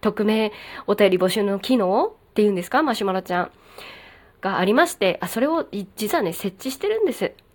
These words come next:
で、めっちゃ長いレシートのやつ届いた。レシート並みのやつ届いた。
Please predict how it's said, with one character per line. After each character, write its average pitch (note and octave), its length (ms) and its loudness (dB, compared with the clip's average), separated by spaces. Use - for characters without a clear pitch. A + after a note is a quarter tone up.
で、 D#3+ 260 -4
め E3+ 200 -4
っ - 40 -6
ち - 140 -4
ゃ F#3 80 -2
長 F3+ 280 -4
い A3 120 -2
レ E3+ 100 -2
シ E3+ 160 -6
ー D#3+ 40 -6
ト D3+ 100 -8
の D3+ 80 -8
や C#3 40 -10
つ - 120 -14
届 D3 220 -6
い - 20 -20
た。 - 180 -8
レ G3+ 160 2
シ C4 240 0
ー C4 40 -2
ト C#4+ 160 2
並 B3+ 280 4
み C4 60 4
の C4 80 6
や B3+ 160 4
つ F#3 100 -8
届 E3 240 -4
い C#3 40 -12
た。 - 160 -8